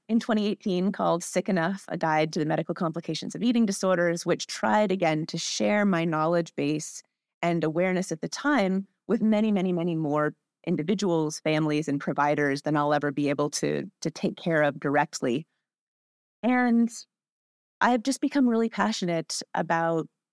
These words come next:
all of the elements of, uh, often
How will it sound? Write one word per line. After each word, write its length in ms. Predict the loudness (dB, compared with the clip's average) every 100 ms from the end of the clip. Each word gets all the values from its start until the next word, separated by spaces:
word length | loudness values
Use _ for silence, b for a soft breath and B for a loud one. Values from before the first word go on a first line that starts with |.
| _ -2
all 420 | 0 2 2 2
of 220 | 0 0
the 380 | 2 2 2 0 -4 -2
elements 640 | 0 2 0 0 -6 -8 -2
of, 400 | -2 -2 -4 -4
uh, 160 | -4 -2
often 380 | -2 -2 -2